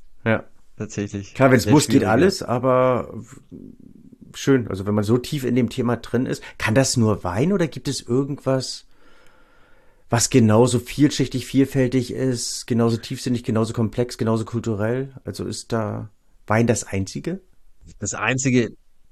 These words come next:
Speaker 2: ist es vermutlich nicht. Also für mich ist es das Einzige. Also mir würde jetzt so
Speaker 1: Ja.
Speaker 2: spontan nichts anderes einfallen, was genau, ähm, diese ganzen Punkte abdeckt, die du eben auch grad, äh, ähm, gesagt hast. Also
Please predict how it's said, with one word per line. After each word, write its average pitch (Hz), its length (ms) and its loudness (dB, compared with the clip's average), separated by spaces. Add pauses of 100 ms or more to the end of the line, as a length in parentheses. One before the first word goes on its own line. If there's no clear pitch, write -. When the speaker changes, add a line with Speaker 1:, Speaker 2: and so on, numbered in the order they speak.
(200)
Speaker 2:
ist 110 160 -4
es 123 160 0
vermutlich 113 500 2
nicht. 135 260 2
Also 110 200 -2
für 117 100 2
mich - 220 2
ist 101 120 -4
es 98 60 -8
das 101 160 -6
Einzige. 104 600 -4
Also 98 200 -6
mir 107 140 0
würde 110 160 -2
jetzt 110 160 0
so 117 80 -4
Speaker 1:
Ja. 107 100 2
Speaker 2:
spontan 107 320 2
nichts 110 180 -4
anderes 107 300 -6
einfallen, 117 520 0
was 110 180 -4
genau, 113 580 4 (100)
ähm, 104 440 -2 (400)
diese 117 180 -4
ganzen 113 320 -4
Punkte 117 300 -6
abdeckt, 117 360 -6
die 110 80 -4
du 110 140 -6
eben 107 180 -4
auch 101 140 -8
grad, 104 500 0
äh, 98 460 -2 (1120)
ähm, 95 720 -4 (220)
gesagt 98 380 -2
hast. 104 200 0
Also 95 520 0